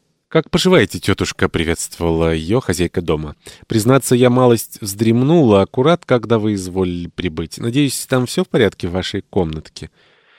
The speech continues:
И, ограничившись этими тремя не слишком длинными фразами, графиня повернулась спиной к изумлённой старой даме и занялась другими гостями. Мистера Уоррентона немало позабавило такое поведение хозяйки, а также выражение недоумения и гнева,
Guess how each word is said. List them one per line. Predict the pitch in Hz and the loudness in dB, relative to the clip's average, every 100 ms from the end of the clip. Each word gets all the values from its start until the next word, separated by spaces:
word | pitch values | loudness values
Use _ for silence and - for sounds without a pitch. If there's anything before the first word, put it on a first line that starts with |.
| _ _ | _ _
И, | 87 | -4
ограничившись | 85 85 80 80 82 - 82 - | -2 -2 -2 -6 -10 -10 -10 -12
этими | 98 95 - 87 87 | -8 -6 -6 -6 -6
тремя | - 90 90 90 | -6 -4 -2 -2
не | 90 | -4
слишком | 92 92 - 95 | -6 -10 -6 -6
длинными | 90 90 98 | -4 -2 -4
фразами, | - 175 151 131 | 0 0 2 0
графиня | 101 101 - 139 127 107 | 0 -2 0 0 0 0
повернулась | 104 95 101 107 95 | -2 -2 -2 -2 -4
спиной | - 117 107 87 | -4 -2 0 -2
к | - | -4
изумлённой | 82 87 82 80 80 80 | -8 -4 -2 -2 -4 -8
старой | - - 90 82 76 | -10 -6 -4 -4 -6
даме | 78 123 143 95 | -2 -2 0 -4
и | |
занялась | 78 82 110 131 | -6 -6 -4 -4
другими | 101 92 85 76 | -4 -8 -8 -8
гостями. | - - - - - _ - - - - | -10 -12 -10 -12 -16 _ -20 -20 -10 -4
Мистера | 95 - 82 | -2 0 0
Уоррентона | 80 85 85 90 | 0 0 -2 -4
немало | 87 85 85 85 | -2 0 0 0
позабавило | 82 95 85 101 156 139 80 | -2 -6 -4 -2 0 0 -2
такое | - 85 87 | -6 -8 -8
поведение | 92 90 87 92 87 | -6 -8 -6 -6 -4
хозяйки, | 104 160 170 - | -2 -2 -2 -4
а | - - | -6 -4
также | 104 104 98 104 | -4 -6 -4 -2
выражение | 98 98 92 104 101 98 98 | -2 -4 -2 -2 -2 -2 -2
недоумения | - 95 98 85 87 95 101 123 | -4 -4 -2 -2 -2 -4 -4 -6
и | |
гнева, | 131 160 170 78 - | -6 -2 0 -2 -6